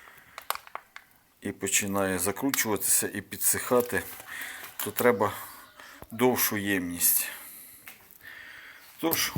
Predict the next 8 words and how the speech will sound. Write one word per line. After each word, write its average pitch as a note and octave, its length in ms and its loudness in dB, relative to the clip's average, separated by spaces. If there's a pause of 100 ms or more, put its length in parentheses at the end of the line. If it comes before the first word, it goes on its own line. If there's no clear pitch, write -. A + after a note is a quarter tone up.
ось G#2+ 220 2
такі A2 280 2
спостереження. F#2+ 920 4 (120)
Далі A#2 340 2
слідкуємо A2 760 -2 (680)
за G2 200 0
вирощуванням F#2 1040 0
хурми G#2+ 520 -4